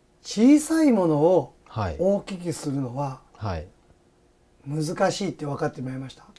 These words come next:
Speaker 2: そうですね。
Speaker 1: どっちかというと。
Speaker 2: はい。
Speaker 1: 特に二十年ぐらい前のものは。
Speaker 2: ええ。
Speaker 1: で、このようにもともと大きいものを
Speaker 2: はい。
Speaker 1: 小さくしようとするのは簡単、
Speaker 2: はい。
Speaker 1: 意外と。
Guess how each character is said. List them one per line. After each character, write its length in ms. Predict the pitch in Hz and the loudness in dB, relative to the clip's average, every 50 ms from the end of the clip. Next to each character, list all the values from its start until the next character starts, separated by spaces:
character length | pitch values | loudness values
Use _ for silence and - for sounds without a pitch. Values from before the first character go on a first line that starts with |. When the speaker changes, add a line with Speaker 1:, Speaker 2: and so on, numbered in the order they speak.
| - - - | -20 -20 -20
Speaker 2:
そ 260 | - - 135 120 107 | -8 -4 -4 -4 -4
う 20 | - | -4
で 80 | - | -8
す 100 | - 151 | -4 0
ね。 80 | 165 165 | 2 2
Speaker 1:
ど 60 | 180 | 2
っ 40 | 190 | 2
ち 80 | 196 214 | 0 -2
か 120 | 262 - | -2 -4
と 100 | - 160 | -4 -6
い 100 | 147 151 | -8 -8
う 40 | 202 | -6
と。 120 | 285 165 | -6 -4
Speaker 2:
は 220 | 98 98 104 90 87 | -2 -2 -2 -2 -2
い。 100 | 87 - - _ | -6 -10 -4 _
Speaker 1:
特 240 | - 277 214 220 185 | 2 4 4 4 4
に 80 | 156 | 2
二 220 | 151 160 170 180 175 | 2 0 0 -2 -2
十 160 | 175 196 196 | 0 0 0
年 140 | 190 190 185 | 0 0 0
ぐ 80 | 185 | 0
ら 60 | 170 151 | -2 -2
い 20 | |
前 160 | 143 143 139 | -2 -4 -4
の 80 | 139 139 | -8 -12
も 120 | 135 139 | -12 -14
の 100 | - 127 | -14 -14
は。 100 | - - - - | -16 -16 -8 -2
Speaker 2:
え 540 | 123 117 107 98 92 90 82 82 82 82 - - _ _ _ _ - | 0 2 2 2 0 -2 -4 -6 -10 -12 -16 -20 _ _ _ _ 2
え。 20 | |
Speaker 1:
で、 220 | 226 226 302 - - _ _ | 2 2 2 0 -6 _ _
こ 140 | - 220 220 | 4 6 8
の 120 | 254 294 | 8 10
よ 80 | 330 320 | 10 8
う 60 | 254 | 8
に 80 | 170 151 | 6 4
も 200 | 151 147 160 165 | 2 2 2 4
と 120 | - 262 269 | 6 8 8
も 140 | 285 285 | 8 10
と 240 | 254 262 226 202 196 220 | 10 12 10 12 12 12
大 140 | 277 294 | 10 10
き 260 | - - 349 330 311 226 | 8 0 -4 -2 -2 -2
い 40 | |
も 160 | 165 151 147 143 | -2 -4 -6 -6
の 80 | 135 | -8
を 320 | 127 127 135 131 - - - | -8 -10 -10 -10 -12 -12 -10
Speaker 2:
は 220 | - 92 104 92 | -8 -6 -6 -6
い。 100 | 78 73 - - _ _ _ _ _ | -6 -8 -12 -16 _ _ _ _ _
Speaker 1:
小 200 | - 208 226 233 | -2 2 2 4
さ 160 | 226 247 226 | 6 6 4
く 100 | 226 - | 4 2
し 160 | - - - 165 | -6 -4 -2 -2
よ 80 | 151 131 | -2 -2
う 40 | |
と 80 | 139 139 | -6 -10
す 140 | - - 147 | -10 -8 -6
る 60 | 135 | -6
の 100 | 156 202 | -4 -4
は 140 | 185 - - _ _ - - | -6 -8 -12 _ _ -20 -14
簡 260 | - - 180 190 208 | -10 -4 -4 -4 -4
単、 280 | 208 - 208 190 185 180 | -4 -4 -4 -4 -4 -6
Speaker 2:
は 60 | 160 - _ _ | -8 -16 _ _
い。 80 | - 156 | -8 -6
Speaker 1:
意 20 | |
外 200 | 147 156 147 139 | -4 -4 -6 -6
と。 220 | 123 - - - | -10 -14 -18 -18